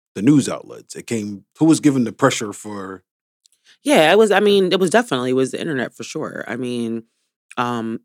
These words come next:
Speaker 2: the, the news only picked up the story once the internet really started buzzing about it. I mean, the local media in, um, Charlotte, where her mother,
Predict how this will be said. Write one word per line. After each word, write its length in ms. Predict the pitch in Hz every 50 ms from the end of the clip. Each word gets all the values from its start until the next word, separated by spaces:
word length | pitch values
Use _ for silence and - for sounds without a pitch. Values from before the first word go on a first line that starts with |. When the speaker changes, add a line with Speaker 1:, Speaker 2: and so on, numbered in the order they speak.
| _
Speaker 2:
the, 180 | - 143 139 139
the 180 | 107 123 127 135
news 360 | 139 151 165 175 165 143 143
only 220 | 135 135 127 123
picked 300 | 120 - 143 - _ -
up 120 | 120 117 -
the 80 | 110
story 320 | - - - 113 110 110 110
once 380 | 107 110 110 107 104 - - -
the 140 | 104 104
internet 500 | 95 - 120 120 117 107 101 95 87 - -
really 180 | 95 95 101
started 380 | 95 - - 104 98 98 95 95
buzzing 320 | 101 98 92 92 98 95
about 280 | 101 92 101 95 92 95
it. 100 | 98 98
I 60 | 98
mean, 300 | 98 101 98 101 98 95 - _ - - - - _ -
the 140 | - 117 139
local 340 | 147 175 180 175 - 165
media 380 | 151 156 143 139 139 131 131 127
in, 460 | - - 120 117 117 117 113 113 110 -
um, 580 | - 113 113 110 107 107 92 90 82 60 55 - _ _ _ _ _
Charlotte, 440 | - - - 165 151 135 117 101 -
where 120 | 104 110 110
her 180 | 123 101 101 -
mother, 500 | - 120 147 170 165 151 131 117 107 -